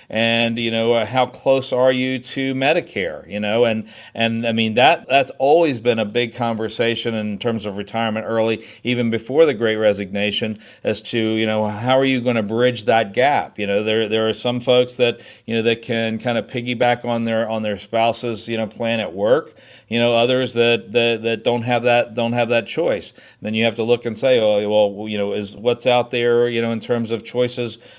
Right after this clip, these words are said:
with the Affordable Care Act? Are there other, other plans that are outside of that? You know, what does that mean in terms of if you, you know, if you, if you enroll in,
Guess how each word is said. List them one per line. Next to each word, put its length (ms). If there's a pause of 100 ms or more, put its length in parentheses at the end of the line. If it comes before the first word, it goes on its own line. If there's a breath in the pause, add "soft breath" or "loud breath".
with 160
the 100
Affordable 520
Care 300
Act? 300
Are 160
there 220
other, 440
other 220
plans 380
that 100
are 100
outside 460
of 120
that? 440 (240 loud breath)
You 100
know, 200
what 160
does 160
that 200
mean 220
in 100
terms 360
of 200
if 160
you, 120
you 160
know, 80
if 120
you, 180 (220)
if 140
you 160
enroll 560
in, 180